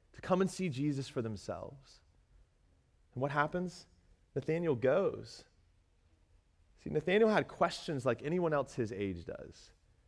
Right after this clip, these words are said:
Nathanael has questions like anyone would want answers to. And so even in his skepticism, he goes.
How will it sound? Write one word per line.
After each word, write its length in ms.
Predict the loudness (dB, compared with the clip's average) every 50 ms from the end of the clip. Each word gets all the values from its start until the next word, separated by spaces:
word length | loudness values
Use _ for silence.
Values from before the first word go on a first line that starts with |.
| -20 _ _ _ _ _ _ _ _ _ _ -12 -8
Nathanael 300 | -2 0 4 6 8 10
has 180 | 8 8 8
questions 440 | 4 6 6 6 6 6 -2 2 4
like 200 | 4 4 4 2 -6 -20 -20 -20 -20 _ _ _ _ _ _ 0
anyone 340 | 4 6 8 8 8 8 6
would 100 | 6 8
want 160 | 8 6 6
answers 480 | 4 2 2 2 2 0 -2 -2 -2 -8
to. 340 | -6 -2 0 2 4 4
And 100 | 2 2
so 160 | 4 2 2 2
even 320 | 2 2 2 4 4 4
in 80 | 4 4
his 180 | 4 4 2 0
skepticism, 1000 | -4 -10 -8 -4 -4 -4 -4 0 4 4 4 4 4 2 2 4 2 0 -2 0
he 140 | 0 -2
goes. 840 | 2 6 8 10 10 10 8 4 0 -2 -6 -6 -8 -10 -14 -18 -18